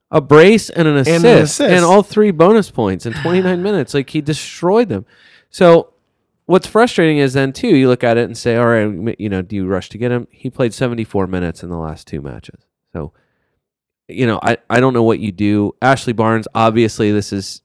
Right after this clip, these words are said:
Speaker 1: y-, you know, he's the preferred starter. Three straight goals now.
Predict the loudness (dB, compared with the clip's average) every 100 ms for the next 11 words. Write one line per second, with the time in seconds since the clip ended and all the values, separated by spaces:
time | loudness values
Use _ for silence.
0 | _ -14 -10 -10 -8 -6 -8 -6 -12 -10
1 | -10 -6 -2 0 -2 -10 _ _ -16 -4
2 | 2 4 4 2 -2 -6 -10 _ _ _
3 | _ _ _ _ 0 2 4 0 -2 2
4 | 2 4 6 6 6 2 -4 -8 -6 -6
5 | -6